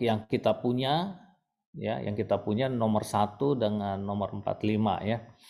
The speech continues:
Nomor dua dengan nomor tiga kita nggak, nggak, bukan nggak punya, belum, belum masuk semua, baru everolimus, ya, baru satu tahun terakhir ini yang nomor tiga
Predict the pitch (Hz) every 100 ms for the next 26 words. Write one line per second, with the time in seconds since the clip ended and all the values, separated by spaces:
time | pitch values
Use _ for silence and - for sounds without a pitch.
0 | - - - 110 113 117 123 131 127 113
1 | 110 104 107 110 110 104 104 98 98 101
2 | 90 85 95 95 92 90 - - - 127
3 | 113 110 110 101 110 110 - 135 123 123
4 | 113 127 139 120 123 127 - 139 - -
5 | 135 151 110 110 104 120 127 127 139 127
6 | 127 139 135 123 127 143 113 104 120 113
7 | 113 - 101 113 107 104 107 101 104 127
8 | 127 104 107 101 101 101 98 104 107 98